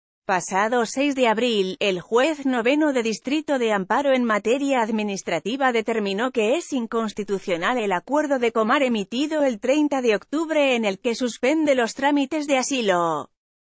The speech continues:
El juzgador señaló que el proceso no debe exceder un plazo razonable y objetivo, ya que de lo contrario se afecta el acceso a la justicia a los extranjeros que buscan la protección internacional.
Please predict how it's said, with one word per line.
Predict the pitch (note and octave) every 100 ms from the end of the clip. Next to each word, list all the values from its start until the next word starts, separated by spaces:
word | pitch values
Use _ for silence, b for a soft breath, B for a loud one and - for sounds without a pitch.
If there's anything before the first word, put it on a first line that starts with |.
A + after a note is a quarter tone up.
| _ _ _ -
El | A3+ G3+
juzgador | G#3+ F3+ F#3 F3+ B3+ C#4+
señaló | B3 A3 G3 F#3 B3
que | B3+ A#3
el | G#3+
proceso | G3+ F#3 B3 C4+ C#4
no | B3+ C#4
debe | C#4 D#4 C#4+ C4
exceder | B3+ - G#3+ A3+ C4
un | B3
plazo | A3+ C4 C#4+ C4+
razonable | A#3+ G3+ F3+ F3+ D4+ D4+ D4+ C#4
y | A#3+
objetivo, | G3+ - G3 A#3 C#4+ D4 C4
ya | A#3 C#4
que | B3 G3
de | F#3
lo | F3
contrario | F#3 E3 F#3 G#3 C#4 C#4+ C4+
se | - A#3+
afecta | F#3 - B3+ - B3 A3+
el | G3+
acceso | F3+ - C4+ - C4+
a | A#3+
la | A3
justicia | G3 F#3+ - C4+ - D4 B3
a |
los | A3+ G#3 G#3+
extranjeros | F#3+ G3 D#3 - A#3+ C4+ B3 -
que | A3
buscan | G3 D4 - D4 C#4
la | B3
protección | A3+ G#3 F#3 - A3+ C#4+ E4+
internacional. | D#4+ D4 C4+ B3 A3+ A#3 G3+ E3+ D#3+ D#3+